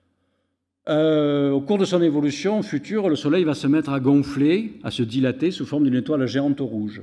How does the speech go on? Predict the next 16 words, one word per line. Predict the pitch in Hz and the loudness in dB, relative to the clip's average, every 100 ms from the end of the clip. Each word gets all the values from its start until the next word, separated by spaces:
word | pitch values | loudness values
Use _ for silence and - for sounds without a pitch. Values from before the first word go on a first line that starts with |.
| 104 | -14
Et | 104 | -8
voici | 107 127 135 175 | -4 -4 -2 0
la | 127 | 0
taille | - 151 143 110 92 | 0 -2 -2 -2 -6
d'une | 107 107 | -4 -4
géante | 110 117 110 | -4 -4 -4
rouge | 101 120 208 147 | -6 -6 -6 -8
par | 92 95 | -10 -10
rapport | 95 117 151 | -8 -6 -6
à | 120 | -4
une | 101 | -6
étoile | 95 139 | -6 -6
ordinaire | 127 110 110 139 | -6 -6 -6 -6
comme | - 107 | -6 -8
le | 110 | -8
Soleil. | 113 95 - | -8 -10 -12